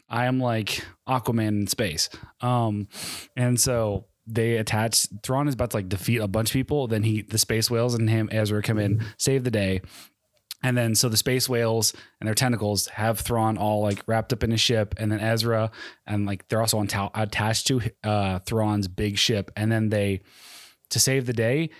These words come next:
he basically just, uh, light speeds. So Ezra, Thrawn, and the whales in the ship, light speed, no one knows where, because, you know, the whales kinda go where they please. And that's the last time we see them. So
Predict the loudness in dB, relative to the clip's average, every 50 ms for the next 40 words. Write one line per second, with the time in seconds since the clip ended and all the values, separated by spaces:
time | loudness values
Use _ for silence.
0 | -20 -20 _ -6 -4 0 2 2 2 2 0 0 0 0 0 2 2 2 2 2
1 | 2 2 2 2 2 0 0 0 0 0 2 2 0 0 2 2 2 2 2 2
2 | 2 2 2 0 -2 _ _ _ _ _ _ _ _ _ _ -2 0 0 0 2
3 | 2 2 2 2 0 0 0 0 0 -2 -6 -4 -2 0 2 2 2 2 0 0
4 | 2 2 2 2 2 2 0 0 -2 -2 0 0 2 2 2 2 2 0 0 -2
5 | 0 0 0 0 0 0 0 0 0 0 0 -4 -8 _ _ _ _ _ _ -6
6 | -2 0 0 0 2 2 2 2 2 2 2 2 0 -2 -4 -8 -12 -10 _ -4
7 | 0 2 2 2 2 2 2 2 2 0 0 2 2 2 2 0 0 -2 -2 -2
8 | -2 0 0 0 0 0 0 0 0 0 0 0 2 0 0 0 -2 -2 -4 -4
9 | -6 _ -20 -20 -8 -4 -2 -2 -2 0 0 0 0 0 2 2 2 2 2 2
10 | 2 2 2 2 2 2 2 2 2 2 2 0 0 -2 -2 0 2 2 2 2
11 | 2 0